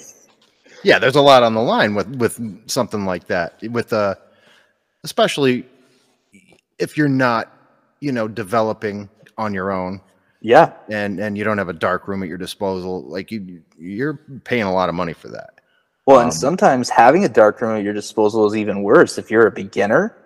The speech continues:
Speaker 2: Yeah. Oh, yeah. Yeah. 'Cause
Speaker 1: Trying to get that stuff open in the dark,
Speaker 2: <laughs>
Speaker 1: trying to make sure you got the chemicals sorted. It's just, it's a murder scene.
Speaker 2: I know. And, you know, having grown up, uh, in an era when shop class,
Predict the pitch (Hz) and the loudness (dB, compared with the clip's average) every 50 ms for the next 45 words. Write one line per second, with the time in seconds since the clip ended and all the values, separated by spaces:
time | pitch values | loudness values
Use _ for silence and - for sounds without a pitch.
0 | _ _ _ - 135 135 139 - 135 117 98 90 87 85 73 - - _ - - | _ _ _ -6 -2 -2 0 0 0 -2 -2 -2 -2 -4 -4 -6 -10 _ -14 -12
1 | 69 65 - _ _ _ _ _ _ _ _ _ - 123 117 151 139 135 123 101 | -10 -10 -12 _ _ _ _ _ _ _ _ _ -4 2 4 4 4 4 2 0
2 | 101 - 113 131 - - 160 160 - - - - 160 143 - - 110 127 139 139 | 2 4 4 6 6 6 6 6 6 4 4 4 4 4 4 6 6 6 6 6
3 | - 170 160 151 135 110 98 95 - 110 120 160 185 202 - - - _ _ _ | 4 2 2 2 0 0 -2 0 4 6 6 6 6 4 0 -6 -20 _ _ _
4 | _ _ - 104 110 - - - - 131 - - 135 - - 143 170 131 123 113 | _ _ -12 -10 -10 -10 -10 -8 -8 -6 -4 -4 -6 -2 2 4 4 4 4 2
5 | 113 123 139 143 - - - 135 131 139 135 139 139 135 - 143 - - - - | 2 0 0 -2 -2 -2 0 0 2 4 6 6 4 4 2 -4 -8 -4 0 2
6 | 123 143 160 160 185 170 175 - - - 190 180 185 180 190 190 196 190 - - | 2 2 2 0 0 -2 -4 -4 0 6 8 8 8 8 6 4 2 -2 -6 -14
7 | - _ _ _ _ _ _ _ _ - 190 160 - - _ - 110 101 98 - | -20 _ _ _ _ _ _ _ _ -8 -8 -8 -8 -12 _ -4 -2 -2 -2 -2
8 | - - - _ _ _ - 139 135 - 107 104 120 180 226 214 120 98 - - | -6 -12 -14 _ _ _ -6 -4 -2 -2 -2 0 2 4 4 4 2 0 -2 -6
9 | - - - _ _ _ _ _ _ _ - - - 135 139 135 139 123 113 98 | -12 -14 -16 _ _ _ _ _ _ _ -14 -6 -2 0 2 2 2 2 0 0
10 | 90 120 113 110 110 120 - - - 160 156 143 135 127 113 101 - - - 151 | -2 -2 -2 0 -2 -4 -6 -4 -2 0 2 2 2 0 0 -2 -4 -4 -2 0
11 | 151 135 139 131 131 117 - _ _ _ - - - 127 117 135 143 143 139 139 | 0 0 0 0 -2 -2 -6 _ _ _ -20 -20 -8 0 4 6 6 6 8 8
12 | 127 123 - - - - - _ - 107 117 113 107 107 - - 135 135 127 123 | 6 6 4 0 -16 -20 -16 _ -4 -2 0 0 0 -2 -2 -4 -4 -4 -2 0
13 | 120 117 113 113 110 107 104 95 92 - - 117 117 113 107 104 104 101 95 - | 0 2 2 2 2 2 0 -2 -4 -10 -8 -6 -4 -4 -4 -4 -6 -8 -10 -6
14 | - - 127 113 117 - - - 113 104 101 101 98 - - - | -2 2 2 2 2 0 -2 -4 -2 -2 -2 -2 -4 -8 -14 -20